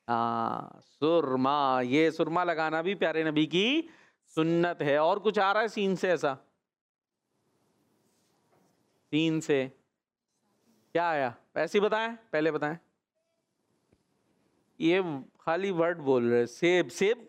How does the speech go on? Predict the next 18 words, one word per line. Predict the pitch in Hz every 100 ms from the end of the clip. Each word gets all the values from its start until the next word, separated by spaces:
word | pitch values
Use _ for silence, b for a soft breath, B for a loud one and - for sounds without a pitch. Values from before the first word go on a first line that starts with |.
| -
ठीक | 175 220
है, | 220
सेब। | 180 185 160 - B B
इसका | - 185
नबी | 175 170 196
पाक | 214 202
से | -
क्या | 202 165
ताल्लुक | 147 131 123 120
है, | 120
ये | 135
नहीं | 139 135
बता | 123 123
पाएंगे। | 117 117 113 117 _ -
जी, | - 151 165 127 - _ _ _ _ _ _ _ _ _ _ - - _ _ _ _ _ - - 139
मैंने | 160 190
कहा | 202
ना, | 262